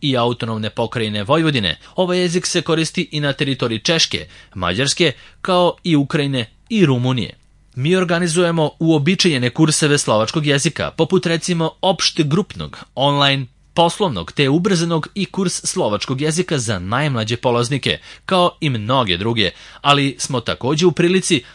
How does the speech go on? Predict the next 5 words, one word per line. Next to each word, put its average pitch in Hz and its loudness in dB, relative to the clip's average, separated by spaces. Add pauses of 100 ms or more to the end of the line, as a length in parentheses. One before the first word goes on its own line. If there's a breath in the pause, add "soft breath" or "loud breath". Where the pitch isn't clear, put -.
da 113 0
svim 180 -2
zainteresovanim 123 -2
polaznicima 165 0
ponudimo 135 -2